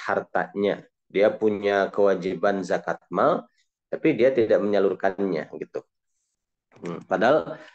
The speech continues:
pada hartanya itu ada hak orang lain gitu ya. Orang-orang yang, eh, harus dipenuhi haknya dengan zakat mal yang, eh, dia punya gitu, akan tapi dia tidak memberikan. Nah, ini eh,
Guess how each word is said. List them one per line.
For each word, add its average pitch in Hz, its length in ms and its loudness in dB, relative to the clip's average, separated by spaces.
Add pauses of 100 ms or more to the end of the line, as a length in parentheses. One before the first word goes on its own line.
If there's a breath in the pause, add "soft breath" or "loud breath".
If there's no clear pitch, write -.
(180 loud breath)
pada 98 560 0
hartanya 95 640 0
itu 139 80 2
ada 98 240 4
hak - 320 -10
orang 82 240 -2
lain 92 240 2 (160)
gitu - 240 -6
ya. - 60 -12 (180)
Orang-orang 87 480 0
yang, 87 220 2 (760 soft breath)
eh, 87 320 2
harus 107 400 -2
dipenuhi 107 560 0
haknya 113 560 -2
dengan 92 320 0
zakat 92 480 -2 (560)
mal 117 320 2
yang, 92 400 0 (480 soft breath)
eh, 90 480 2
dia 98 240 4
punya 123 400 2
gitu, 85 160 -2
akan 87 320 -4
tapi - 320 -2
dia 101 160 4
tidak - 240 0
memberikan. 82 640 -4 (480)
Nah, 76 80 -6
ini 95 480 0 (600 soft breath)
eh, 82 360 2